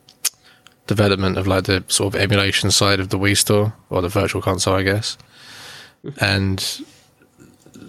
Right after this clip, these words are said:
the, I think it was the guy behind I nes was saying the most likely scenario is that whoever they shopped it out to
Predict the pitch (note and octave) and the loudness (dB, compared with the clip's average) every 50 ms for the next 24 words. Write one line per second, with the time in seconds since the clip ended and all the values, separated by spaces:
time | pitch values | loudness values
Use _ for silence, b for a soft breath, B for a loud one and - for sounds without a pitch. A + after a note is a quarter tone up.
0 | - - A2+ - - A#2+ A2+ A2 G#2+ G2+ G2+ - A#2+ G#2+ A#2 A2+ G#2+ - - G#2 | -18 -18 -12 -4 0 0 2 2 2 0 0 0 0 2 2 2 2 2 0 -2
1 | - - G#2 G#2 G2+ G2+ G#2+ G#2 G#2 G2+ G2+ G2 G2+ G2+ G2 G2 F#2 F#2 G2 G2+ | 0 0 0 0 0 0 0 0 0 0 0 -2 -2 -2 -2 -2 -2 -2 -4 -6
2 | - A2 G2+ - - G#2 G2 F#2+ F#2+ G2+ G#2 G2+ G2+ - - G#2+ G2 G2 - - | -6 -2 0 0 0 0 0 0 0 0 0 0 0 0 0 0 0 0 -2 -4
3 | F#2+ F#2 - - G#2 F#2+ F#2+ F#2+ F#2 F2 F2 F2 F2+ F#2 G#2 G2 F2 F2+ - _ | -4 -2 -2 -2 0 0 0 0 0 -2 -2 -2 -4 -4 -2 -2 -2 -2 -4 _
4 | _ _ _ _ _ _ _ _ _ _ _ _ _ _ - - - - - B2 | _ _ _ _ _ _ _ _ _ _ _ _ _ _ -10 -10 -10 -6 -2 0
5 | A2 G#2+ G#2 G#2 G2+ - - A#2 F2 F#2+ - - G#2 G2+ F#2+ E2+ - - F#2+ F#2 | 2 2 4 4 2 2 2 2 0 0 0 -2 0 0 0 -2 -2 -4 -4 -4
6 | F2+ | -6